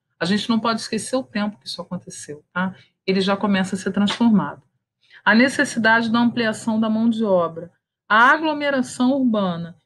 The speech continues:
e a formação de novos polos urbanos. Quando você começa a tirar a população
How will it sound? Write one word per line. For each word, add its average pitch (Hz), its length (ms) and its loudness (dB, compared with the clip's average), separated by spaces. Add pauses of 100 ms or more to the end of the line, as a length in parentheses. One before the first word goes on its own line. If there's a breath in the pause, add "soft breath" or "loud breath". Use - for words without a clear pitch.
(140)
e 233 100 0
a 254 80 0
formação 240 680 0
de 254 140 -4
novos 240 720 -2
polos 180 460 -4
urbanos. 151 640 -14
Quando 247 200 -4
você 262 260 -10
começa 302 440 -10
a 302 40 -10
tirar 185 340 -4
a 170 60 -6
população 196 880 -4